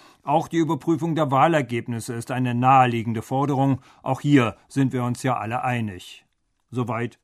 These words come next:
so gut. Aber was ist eigentlich jenseits dieser berechtigten Forderungen? Da muss man sich auch das Kleingedruckte in den politischen Erklärungen einmal genauer anschauen. Und da fällt auf,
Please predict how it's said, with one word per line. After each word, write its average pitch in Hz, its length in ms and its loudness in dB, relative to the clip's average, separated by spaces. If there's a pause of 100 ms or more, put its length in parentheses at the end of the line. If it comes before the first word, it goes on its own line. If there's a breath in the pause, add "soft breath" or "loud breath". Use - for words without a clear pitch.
so 131 200 -2
gut. 117 380 -2 (640 soft breath)
Aber 131 420 4 (100)
was 160 220 -2
ist 185 200 -6
eigentlich 143 580 -2
jenseits 131 680 2
dieser 123 240 -2
berechtigten 110 680 -8
Forderungen? 104 680 -8 (840 soft breath)
Da 143 300 8
muss 165 200 -2
man 175 140 0
sich 165 180 -4
auch 143 100 0
das 151 180 -6
Kleingedruckte 151 720 0
in 123 80 -2
den 120 180 -4
politischen 131 440 -4
Erklärungen 127 580 0
einmal 123 380 2
genauer 127 480 4
anschauen. 104 640 -4
Und 113 200 -8
da 131 80 2
fällt 131 260 -2
auf, 143 340 2